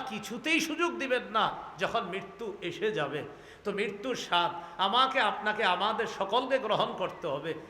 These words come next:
এতে কোনো সন্দেহ নাই। তাহলে আমাদেরকে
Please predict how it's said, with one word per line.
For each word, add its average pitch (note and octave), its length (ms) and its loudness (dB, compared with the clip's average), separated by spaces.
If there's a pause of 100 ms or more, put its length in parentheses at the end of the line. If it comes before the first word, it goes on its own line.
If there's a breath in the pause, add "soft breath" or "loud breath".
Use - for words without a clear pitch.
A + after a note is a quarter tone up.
(120)
এতে E3 280 -4
কোনো D#3 340 -6
সন্দেহ D3+ 500 -4
নাই। E3+ 220 2 (440 loud breath)
তাহলে A3+ 280 8
আমাদেরকে B3+ 600 6